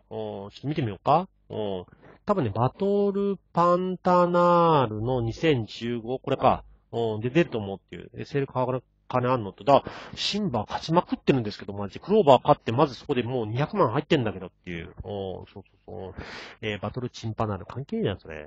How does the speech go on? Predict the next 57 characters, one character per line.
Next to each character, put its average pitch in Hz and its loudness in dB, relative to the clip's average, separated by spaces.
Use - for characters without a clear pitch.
関 139 -8
係 180 -6
ね 165 -2
え - 0
や 98 -6
つ - -20
ね。 110 -14
こ 143 0
れ。 147 2
う 123 -8
ん。 107 -6
決 262 8
闘 311 12
は 311 12
ね、 254 10
あ 175 10
の 180 8
ー、 - -
ま 202 12
あ、 143 10
言 208 4
う - -2
と、 165 8
ク 226 2
ロ 262 6
ー 233 2
バ 220 12
ー - 12
よ 143 8
り 127 2
も、 117 0
む 160 -2
し - -2
ろ 147 2
確 - 0
実 - 0
性 180 10
が 165 8
高 156 6
い。 104 0
お 120 2
ー、 151 4
ま 143 10
あ、 - -16
も 160 0
う 170 0
お - 4
手 208 8
本 226 6
の 233 4
よ 226 8
う - 8
な 104 0
決 - -6
闘。 135 -4
う 117 -6
ん。 104 -4